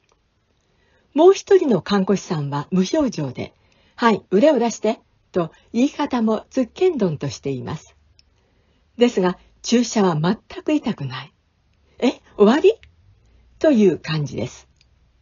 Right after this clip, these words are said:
あなたはどちらの看護師さんがいいですか？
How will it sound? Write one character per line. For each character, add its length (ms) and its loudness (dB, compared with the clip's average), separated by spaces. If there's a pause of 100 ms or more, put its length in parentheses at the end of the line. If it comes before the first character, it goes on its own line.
(880)
あ 140 2
な 160 2
た 120 -4
は 200 0 (240)
ど 140 6
ち 180 0
ら 100 0
の 140 -4
看 260 -6
護 140 -4
師 80 -14
さ 160 -6
ん 80 -8
が 300 -10
い 120 0
い 40 -4
で 100 -6
す 120 -14
か？ 280 -12